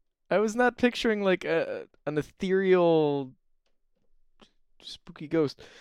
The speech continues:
Um, this reminds me, almost literally the exact same thing. Uh,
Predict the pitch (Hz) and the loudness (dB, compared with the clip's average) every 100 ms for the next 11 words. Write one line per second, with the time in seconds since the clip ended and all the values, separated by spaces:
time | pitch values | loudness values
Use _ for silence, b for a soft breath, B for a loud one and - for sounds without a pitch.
0 | B B B B 127 131 131 127 113 _ | B B B B 0 2 2 -2 -8 _
1 | - 151 - 165 175 185 - 170 160 - | -6 -4 -2 0 0 -2 -2 0 0 -4
2 | 139 - 185 262 247 - 156 202 226 214 | -12 -2 0 2 0 -2 2 4 4 0
3 | 196 180 156 131 135 143 - 139 131 - | 0 0 0 4 4 4 -2 -6 -6 -6
4 | 98 82 - _ _ b b b b b | -6 -6 -16 _ _ b b b b b
5 | - 117 113 110 107 | -6 0 2 2 0